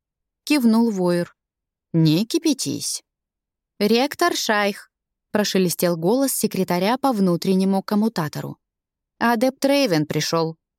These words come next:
«А вот и он. Впустите», с готовностью отозвался ректор. И теперь мы дружно повернули головы к двери, которая несколькими секундами погодя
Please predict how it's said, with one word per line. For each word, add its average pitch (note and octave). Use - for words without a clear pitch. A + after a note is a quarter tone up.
«А A3+
вот A3+
и D4+
он. C3+
Впустите», D3
с F#3
готовностью C4+
отозвался F3+
ректор. C#3+
И G3
теперь B3
мы C#4
дружно D4
повернули A#3
головы F3+
к C#3+
двери, B3+
которая D#4
несколькими C4+
секундами A#3+
погодя F#3+